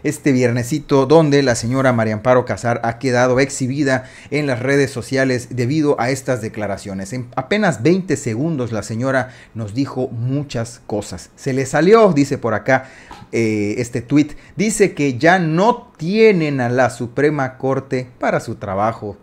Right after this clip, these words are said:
sucio. Normaliza la corrupción, la llamada viuda negra de Pemex. Recordemos que esta señora, pues, eh, durante muchos, muchos años estuvo cobrando una pensión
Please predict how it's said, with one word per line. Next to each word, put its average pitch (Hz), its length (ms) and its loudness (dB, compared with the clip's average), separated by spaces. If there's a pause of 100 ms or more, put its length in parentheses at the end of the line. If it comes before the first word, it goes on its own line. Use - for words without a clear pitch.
sucio. - 720 -10 (480)
Normaliza 135 720 2
la 120 240 -4
corrupción, 156 760 -2 (180)
la 110 220 -2
llamada 117 640 0
viuda 139 380 2
negra 127 380 4
de 113 100 2
Pemex. 143 580 2
Recordemos 117 540 -2
que 113 140 -4
esta 117 260 -2
señora, 143 460 -2
pues, 202 240 -4 (500)
eh, 160 220 4
durante 160 260 0
muchos, 180 400 -2
muchos 185 320 -4
años 151 380 -2
estuvo 143 400 -4
cobrando 120 580 -4 (760)
una 123 360 -2
pensión 120 520 -4